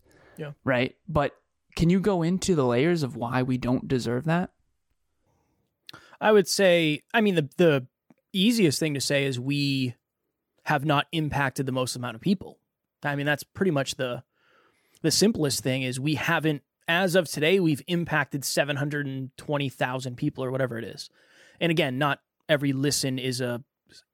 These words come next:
Speaker 1: unique person, but we'll just say that hypothetically. That's one piece, you and I have not evolved to the level where we can actually sustain that yet.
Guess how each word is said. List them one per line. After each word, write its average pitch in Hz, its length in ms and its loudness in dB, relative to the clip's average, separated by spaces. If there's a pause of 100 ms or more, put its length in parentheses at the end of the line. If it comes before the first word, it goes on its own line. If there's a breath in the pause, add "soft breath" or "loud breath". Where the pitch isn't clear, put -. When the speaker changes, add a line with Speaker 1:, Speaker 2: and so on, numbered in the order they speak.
(120)
Speaker 1:
unique 139 340 0
person, 190 320 4
but 139 100 2
we'll 151 140 2
just - 160 -4
say 139 160 0
that 117 160 -6
hypothetically. 131 600 -8 (880 soft breath)
That's 220 280 2
one 156 300 2
piece, - 480 -10 (140)
you 190 300 4
and 180 100 4
I 170 240 2
have 151 180 2
not 151 220 4
evolved 143 540 2
to 156 60 -2
the 147 120 2
level 135 380 4
where 143 160 0
we 135 140 -2
can - 180 -2
actually 135 540 -2
sustain 151 380 -2
that 101 160 -6
yet. 92 160 -20